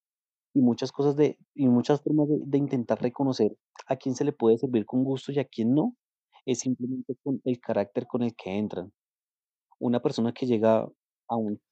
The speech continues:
a un sitio de trabajo en el que yo estoy y me saluda, "Muy buenos días, eh, por favor, ¿me regala tal cosa o qué me ofrece para esto?", yo con gusto lo sirvo. Pero una persona que me dice, "¿Qué es eso?",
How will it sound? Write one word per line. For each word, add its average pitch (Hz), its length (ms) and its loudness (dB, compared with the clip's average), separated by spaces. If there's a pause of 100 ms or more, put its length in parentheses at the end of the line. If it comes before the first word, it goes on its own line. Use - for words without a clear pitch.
a 117 60 2
un 110 120 0
sitio 123 220 0
de 123 60 0
trabajo 113 380 6
en 131 100 2
el 131 100 2
que 110 120 -4
yo 98 80 0
estoy 107 400 0 (500)
y 135 60 2
me 120 100 2
saluda, 110 380 0
"Muy 131 200 2
buenos 127 340 2
días, 127 460 4
eh, 107 320 -6 (140)
por 107 140 -4
favor, 98 220 0
¿me 113 100 -2
regala 107 400 2 (100)
tal 120 180 0
cosa 127 380 0 (320)
o 120 180 -2
qué - 120 -6
me 107 100 -2
ofrece 120 360 -2
para 107 260 2
esto?", 117 340 -4 (720)
yo 120 220 -2
con 135 220 -4
gusto 135 300 -6
lo 143 120 -4
sirvo. 107 400 -2 (640)
Pero 107 140 0
una 113 140 -2
persona 123 300 -6
que 131 100 -4
me 127 100 0
dice, 107 300 -4
"¿Qué 139 100 -2
es 131 100 0
eso?", 127 240 -2